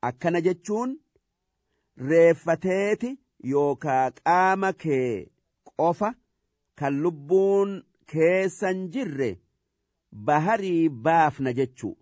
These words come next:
لتكون لمن خلفك آية. Akka warra si duuba hafeef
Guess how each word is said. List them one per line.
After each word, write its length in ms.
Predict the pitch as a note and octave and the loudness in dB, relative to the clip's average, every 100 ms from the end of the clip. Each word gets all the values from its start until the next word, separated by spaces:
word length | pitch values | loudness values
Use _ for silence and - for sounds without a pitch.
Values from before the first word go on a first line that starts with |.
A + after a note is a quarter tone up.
| _ _ _ _ _ - | _ _ _ _ _ -6
لتكون 920 | C3+ D#3+ D#3 E3 - F3+ G3 F#3+ F#3 | 0 0 2 -2 2 2 4 2 2
لمن 520 | F3+ F#3+ F#3 F3+ F3 | 2 2 0 -4 -6
خلفك 760 | - E3 E3+ E3+ - F#3 - E3+ - | -4 0 0 -2 -2 -2 -2 -4 0
آية. 640 | E3 D#3+ C#3+ B2+ A#2 F2 - _ _ _ _ _ _ _ _ _ - | 4 4 4 2 -2 -6 -16 _ _ _ _ _ _ _ _ _ 0
Akka 360 | E3 - A3 | 0 0 0
warra 380 | G3+ G3 F3 F#3+ | 2 0 0 -4
si 180 | - F#3+ | -2 -4
duuba 540 | D3+ E3 F#3+ G3+ G3 | 0 0 2 0 0
hafeef 680 | F3+ E3 D3+ D3 C3+ C#3 E3 | 0 0 0 -2 0 0 -2